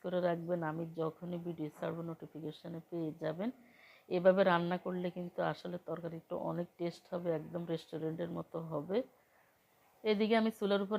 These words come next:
একটি ফ্রাই প্যান দিয়ে এখানে পর্যাপ্ত পরিমাণে তেল দিয়ে গরম করে রেখেছি। এবার আগে থেকে মেখে রাখা হোলি মাছগুলোকে আমি দিয়ে দিচ্ছি। প্রথমে লেজটা দিচ্ছি, পরে টুকরাগুলো দিয়ে দিব।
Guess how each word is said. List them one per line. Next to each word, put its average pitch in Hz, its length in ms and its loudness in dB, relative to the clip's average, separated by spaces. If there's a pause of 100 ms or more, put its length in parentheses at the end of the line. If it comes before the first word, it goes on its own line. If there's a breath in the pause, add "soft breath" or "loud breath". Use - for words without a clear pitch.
একটি 208 220 -8
ফ্রাই 175 240 6
প্যান 190 220 -2
দিয়ে 185 140 2 (140)
এখানে 185 260 -2 (100)
পর্যাপ্ত 180 320 0 (120)
পরিমাণে 165 500 0 (540 loud breath)
তেল 180 160 12 (100)
দিয়ে 170 140 2 (120)
গরম 165 200 6 (100)
করে 165 160 2 (100)
রেখেছি। 165 440 -6 (160)
এবার 160 180 0 (160)
আগে 156 160 2 (120)
থেকে 170 180 -6 (120)
মেখে 156 360 -4
রাখা 165 280 -2
হোলি 156 260 0
মাছগুলোকে 160 640 -2 (680 loud breath)
আমি 160 240 2 (720)
দিয়ে 175 280 6
দিচ্ছি। 156 260 -2 (100)
প্রথমে 170 380 0
লেজটা 165 340 2 (100)
দিচ্ছি, 151 280 -8 (120)
পরে 165 180 2 (100)
টুকরাগুলো 160 500 -4 (140)
দিয়ে 160 180 0 (100)
দিব। 160 180 -6